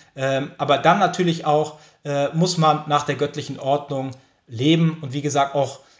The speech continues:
äh, berufen sein, ne? Und ihr müsst nicht irgendwie danach suchen oder ihr könnt euch das nicht antrainieren oder sonst was,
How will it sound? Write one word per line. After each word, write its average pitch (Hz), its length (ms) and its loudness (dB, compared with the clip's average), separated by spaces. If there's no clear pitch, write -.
äh, 123 340 -2
berufen 143 460 0
sein, 123 440 4
ne? 151 140 -2
Und 156 240 -6
ihr 147 480 0
müsst - 640 -6
nicht 165 380 -4
irgendwie 165 340 0
danach 143 300 0
suchen 190 560 -2
oder 151 240 2
ihr 151 100 -2
könnt 170 180 -2
euch 160 120 -6
das - 160 -4
nicht 151 240 -6
antrainieren 165 500 0
oder 147 160 -2
sonst 160 300 -4
was, 165 240 2